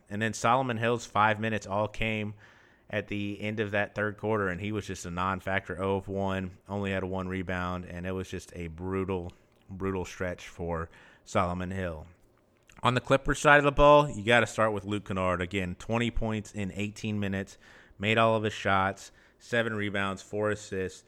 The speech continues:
completely changed the energy of the game. The Hawks had no answer. He was making anything and everything. He is a left-handed player, which often throws off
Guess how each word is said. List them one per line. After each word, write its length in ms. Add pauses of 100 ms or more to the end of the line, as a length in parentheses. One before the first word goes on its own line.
(340)
completely 480
changed 400
the 120
energy 340
of 80
the 60
game. 580
The 100
Hawks 280
had 200
no 200
answer. 580 (320)
He 160
was 160
making 400
anything 440
and 100
everything. 680
He 240
is 120
a 60
left-handed 560
player, 360
which 180
often 340
throws 300
off 280